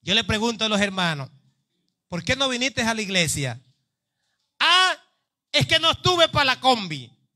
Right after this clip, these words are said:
Ah, es que no estuve para el taxi. Es que no tuve dinero".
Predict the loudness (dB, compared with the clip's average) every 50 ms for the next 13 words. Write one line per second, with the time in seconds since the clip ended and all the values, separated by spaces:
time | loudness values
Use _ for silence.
0 | _ _ _ _ _ _ _ _ _ 2 4 4 4 2 0 0 -4 -2 0 -2
1 | -2 -2 -2 -4 -4 -4 0 0 0 0 0 -2 -2 -2 -4 -8 -2 0 0 0
2 | 0 -2 -4 -4 -4 -8 -14 _ _ _ _ _ _ _ _ _ -6 -6 -4 0
3 | -2 0 0 0 -4 -2 -4 -2 0 0 2 2 2 2 2 2 2 0 -6